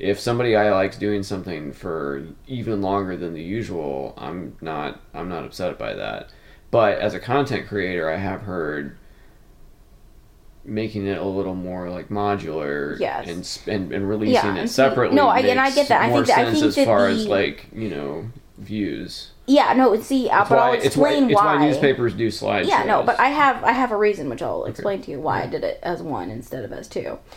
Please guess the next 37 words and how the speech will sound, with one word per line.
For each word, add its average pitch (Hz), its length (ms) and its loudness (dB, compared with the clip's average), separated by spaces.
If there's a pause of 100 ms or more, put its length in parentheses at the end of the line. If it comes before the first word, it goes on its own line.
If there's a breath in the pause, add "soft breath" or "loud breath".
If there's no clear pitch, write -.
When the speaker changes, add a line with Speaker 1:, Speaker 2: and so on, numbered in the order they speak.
(300 loud breath)
Speaker 2:
So 254 240 4
normally 240 720 4
I 175 120 2
have 202 280 2
always 170 300 4
done 147 240 0
two 233 220 -4
videos - 480 -6
because 170 200 -8
I'd 170 160 2
rather 180 300 4
have 180 160 -2
two 190 160 -4
videos 175 380 -4
to - 80 -14
put - 160 -6
out. 117 320 -2 (360 soft breath)
And 202 140 2
I 196 120 2
feel 226 200 4
like 202 180 4
I 240 140 4
can 202 300 -2
get, 180 380 6
you 196 100 -2
know, 143 360 -2 (320 soft breath)
if 214 200 4
people 233 360 2
find 202 440 2
one 220 120 6
of 220 100 4
the 196 80 2
videos, 175 640 6
then 180 180 2
those 160 160 2
people 180 320 -4
might 156 320 2